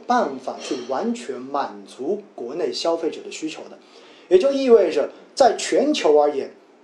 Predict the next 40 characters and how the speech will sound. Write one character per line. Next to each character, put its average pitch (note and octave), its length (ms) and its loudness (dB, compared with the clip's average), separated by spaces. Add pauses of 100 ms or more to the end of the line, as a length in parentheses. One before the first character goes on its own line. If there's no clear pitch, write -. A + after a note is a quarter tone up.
(160)
整 D3 120 -4
个 A3 140 6
六 C4+ 220 6
十 - 180 -2
亿 D#3+ 60 0
人 C3+ 180 -4
的 D3 60 -6
一 - 20 -6
个 D3 100 -4
星 G#3 200 -4
球， - 120 -12 (500)
没 B3+ 240 4
有 E3+ 220 6
任 D4 200 2
何 D#3 160 -4
一 C#3 120 -8
个 C#3+ 140 -2
国 A#2+ 240 -8
家 C#3 180 0
的 C3+ 120 -6
商 C4+ 280 0
人 - 180 -4 (420)
是 - 360 -4
可 - 400 2
以 - 200 -4 (680)
直 A#3+ 400 -4
接 A#3 280 8 (100)
无 D#3 260 -6
视 A#3 300 -2
中 C4 380 0
国 A#2+ 200 -6
十 - 360 -4
多 A3 240 4
亿 A#3 140 -2
人 B2 340 -8
的 C3+ 100 -6
这 F#3 140 -2
样 D3+ 160 -2
一 - 20 -14
个 D3 140 -4